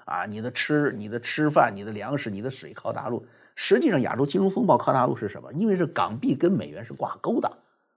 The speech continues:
啊，不是说靠大陆，是因为这种现状的存在。索罗斯他，他打击那个泰元、打击泰铢的时候，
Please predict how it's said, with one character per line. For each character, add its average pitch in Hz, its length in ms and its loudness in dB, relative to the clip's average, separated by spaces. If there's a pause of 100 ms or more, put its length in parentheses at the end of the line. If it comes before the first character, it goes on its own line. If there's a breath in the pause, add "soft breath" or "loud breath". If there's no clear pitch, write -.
(140)
啊， - 320 -6 (160)
不 233 180 6
是 277 140 4
说 127 140 0
靠 139 200 4
大 135 200 6
陆， 143 200 2 (160 loud breath)
是 - 140 0
因 277 60 6
为 247 60 6
这 226 120 2
种 143 100 4
现 262 300 4
状 131 140 4
的 98 60 -6
存 135 220 -4
在。 165 120 6
索 117 200 -2
罗 180 140 8
斯 254 140 0
他， 311 160 4 (320 loud breath)
他 - 160 6 (260)
打 - 180 4
击 220 400 2 (100)
那 170 120 4
个 147 100 8
泰 175 280 6
元、 151 340 4 (260)
打 107 140 0
击 170 140 4
泰 190 180 6
铢 180 180 4
的 180 80 8
时 127 120 4
候， 120 120 4